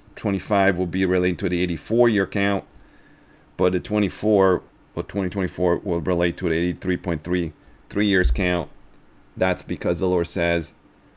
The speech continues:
"Unless the days were shortened, no flesh would survive." So we understand how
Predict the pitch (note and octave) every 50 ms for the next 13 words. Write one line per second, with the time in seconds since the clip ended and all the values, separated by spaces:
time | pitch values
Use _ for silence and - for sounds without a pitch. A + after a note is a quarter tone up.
0 | _ _ - E2+ F#2 G2+ G2 F2+ - F#2 F2 F2 F#2 F2+ D#2+ D#2 D#2+ D#2 - -
1 | A2 G#2+ - - - E2 E2 E2 E2+ - - _ - _ _ - - _ _ -
2 | - E2+ F2+ E2 - - E2 E2 D#2 D2+ - - E2+ D#2 - - D#2 F2 F#2 F#2
3 | E2 D2 - - - - - - - - - - - - - - - A2+ G#2+ G#2+
4 | G#2 G#2 A2+ A#2+ B2+ A#2+ A#2 G#2 - - A2 G#2 G2+ G2+ G2 - - G2+ F#2+ F#2+
5 | F#2 -